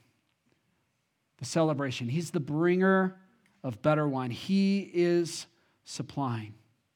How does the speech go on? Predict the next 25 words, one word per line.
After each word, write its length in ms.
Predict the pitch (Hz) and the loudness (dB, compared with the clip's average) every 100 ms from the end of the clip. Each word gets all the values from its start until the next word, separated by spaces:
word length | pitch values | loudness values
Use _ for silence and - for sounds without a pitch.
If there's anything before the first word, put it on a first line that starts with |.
| _ _ _ _ _ - - - - - - | _ _ _ _ _ -20 -20 -20 -20 -20 -14
And 60 | 151 | 0
so 100 | 190 | 4
the 60 | 185 | 6
worship 340 | 196 208 214 | 6 4 2
team 340 | - 208 202 190 | 2 2 4 4
in 80 | |
just 240 | 160 185 185 | 2 0 0
a 60 | |
few 160 | 175 190 | 0 2
moments 440 | 170 175 180 165 | 4 4 4 0
is, 240 | 160 131 - | -2 -4 -6
is 140 | 160 143 | -8 -2
going 240 | 165 160 | 2 2
to 80 | 147 | 0
sing 380 | - 190 196 190 | 0 2 2 0
for 280 | - 185 180 | 0 4 6
us. 280 | 175 165 | 6 2
They're 120 | - 151 | -2 0
going 220 | 160 147 | 0 0
to 140 | 151 | -2
lead 440 | 135 139 175 196 190 | -4 -2 2 4 4
us 240 | 180 - | 2 0
in 80 | 170 | -4
this 220 | 151 - | -4 -4
morning. 420 | 165 165 170 175 | 0 2 2 0